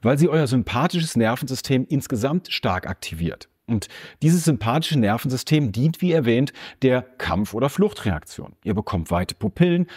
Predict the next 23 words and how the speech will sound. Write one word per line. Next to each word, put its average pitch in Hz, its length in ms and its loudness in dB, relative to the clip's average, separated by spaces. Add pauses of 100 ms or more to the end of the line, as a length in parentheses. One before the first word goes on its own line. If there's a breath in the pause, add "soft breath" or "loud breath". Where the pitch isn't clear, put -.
(180 loud breath)
der 113 80 0
Fokus 156 380 0
steht - 260 0
nah 127 180 2
und 131 160 0
ihr 113 60 2
habt 123 160 -2
einen 107 180 2
konzentrierten 156 720 0
Tunnelblick. 131 600 -2 (220 soft breath)
Der 101 100 -4
Muskel 170 360 0
ist 139 140 -8
gespannt 123 500 -4
und - 160 -4
gut 196 240 0
durchblutet 147 600 0 (380 loud breath)
und 131 120 4
es 127 140 0
wird 165 100 2
natürlich 160 380 0
jetzt - 160 0
auch 135 200 0